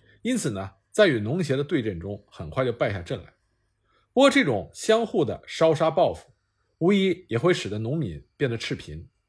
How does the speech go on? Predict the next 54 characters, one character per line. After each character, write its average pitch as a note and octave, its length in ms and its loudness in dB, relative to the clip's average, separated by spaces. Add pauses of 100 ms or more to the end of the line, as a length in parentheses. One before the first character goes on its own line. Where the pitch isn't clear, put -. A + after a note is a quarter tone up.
(480)
而 F#3 140 6
蔓 A#3+ 260 4
延 G#2+ 160 -2
的 B2+ 320 0
阶 E3+ 120 -6
级 E3+ 100 0
仇 E2 220 -6
恨 - 200 -8 (560)
也 D3+ 60 8
会 G3 160 8
驱 B3 260 0
使 A2 160 -6
着 F2 260 -12
赤 F3+ 180 -2
贫 A#2+ 120 -2
的 B2+ 80 -4
农 G2+ 160 -8
民 G#2+ 240 -10 (300)
不 G#3+ 100 8
得 G#3 100 6
不 G3+ 120 4
走 - 180 -4
向 F#2+ 180 -10
革 D2 140 -16
命。 F2+ 240 -14 (800)
革 D3+ 140 6
命 A3 360 -2
就 F#3 120 2
变 D#3+ 240 2
成 F2 180 -10
了 - 240 -10 (200)
要 D#3+ 120 6
杀 G#3 300 2
光 F3+ 180 2
红 C3 240 -6
血， - 240 -14 (300)
杀 F3 240 4
光 E3+ 180 2
土 - 160 -16
豪 G#2+ 140 -4
劣 C3+ 120 0
绅， C3 300 -6 (400)
不 A3 140 0
完 D3 240 4
租 F#3 400 0
分 F#3+ 120 0
土 - 160 -10
地。 - 280 -8 (400)
革 C4 120 0
命 C#4+ 140 0
的 G#3 80 0
积 A3 160 -8
极 B3 100 -2
性 G3+ 300 -4